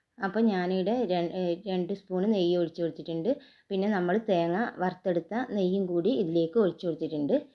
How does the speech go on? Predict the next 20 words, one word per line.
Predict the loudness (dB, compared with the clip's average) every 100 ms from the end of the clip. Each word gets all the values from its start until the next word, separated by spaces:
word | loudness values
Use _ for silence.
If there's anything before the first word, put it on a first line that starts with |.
| _ _ _ _ _ _ -2
ഇനി | 2 4 2
ഈ | 2 2
ഒരു, | 4 4 2 -4 -12
ഉം, | -8 -4 -2 0
ഈ, | -2 -4 -6 -14
ആ, | -6 -2 0
ഉണ്ണിയപ്പ | 0 2 2 0
ചട്ടിയിലേക്ക് | -2 -4 -2 0 2 2 0
കുറച്ച് | -2 -4 -4 0
വെളിച്ചെണ്ണ | 0 0 -2 -2 0
കൂടി | 0 2
ഒഴിച്ച് | 0 0 -2
കൊടുക്കുക. | -2 -2
അപ്പോൾ | -4 -6 -8 -20 -20 -4
ഈ | 2 2 2 -6 -8
കുഴി | 2 4 6 2 -2 -16
ഫുള്ളായിട്ട് | -2 4 4 4 2 4
ഒഴിച്ച് | 2 2 2
കൊടുക്കേണ്ട | 0 0 0
ആവശ്യമില്ല. | 0 0 -4 -4